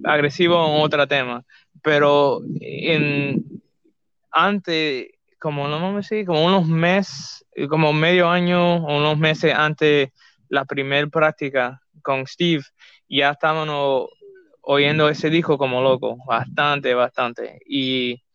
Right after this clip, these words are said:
er-, era como, estaba cambiando lo que queríamos hacer,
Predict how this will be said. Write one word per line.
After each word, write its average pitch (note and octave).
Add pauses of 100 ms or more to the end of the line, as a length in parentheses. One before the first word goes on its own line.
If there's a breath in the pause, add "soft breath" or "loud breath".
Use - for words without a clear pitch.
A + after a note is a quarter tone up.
(720 soft breath)
er-, D#3+
era F#3
como, F#3
estaba F3
cambiando E3
lo C#3
que C3+ (1300)
queríamos D3+
hacer, C#3